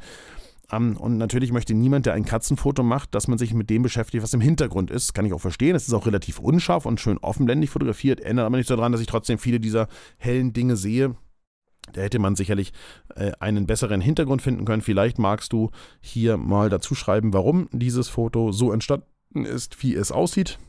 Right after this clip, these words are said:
Warum die Katze so von oben runter fotografiert wurde. Warum du nicht auf Augenhöhe gegangen bist, so wie ich es immer bei Lebewesen empfehlen würde, wenn man, ähm, das Ganze neutral darstellen möchte. Und, äh,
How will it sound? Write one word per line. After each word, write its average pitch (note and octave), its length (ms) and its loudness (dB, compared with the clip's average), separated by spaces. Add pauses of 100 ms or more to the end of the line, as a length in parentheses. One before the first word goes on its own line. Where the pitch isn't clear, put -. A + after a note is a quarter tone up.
(300)
Warum C3 360 2
die D3 80 2
Katze C#3+ 240 -2
so B2 80 2
von A2+ 120 -2
oben C#3+ 180 2
runter B2+ 220 0
fotografiert A#2 480 -2
wurde. G#2+ 280 2 (760)
Warum G2 160 0
du G#2 60 4
nicht F#2+ 140 0
auf F2 100 -4
Augenhöhe G#2 480 2
gegangen F#2 340 -2
bist, F#2+ 200 -2 (360)
so G2 200 -2
wie D#2 60 -2
ich F#2+ 100 -4
es F#2 120 -4
immer A#2 200 0
bei G#2 100 4
Lebewesen F#2+ 540 0
empfehlen A2+ 440 0
würde, F#2+ 240 2
wenn F2+ 100 -2
man, F2+ 220 -2 (380)
ähm, F2 180 -2
das D#2+ 160 -4
Ganze E2+ 480 0
neutral E2+ 520 0
darstellen F#2 400 2
möchte. E2+ 360 -2 (480)
Und, F#2 480 -2
äh, E2+ 240 -4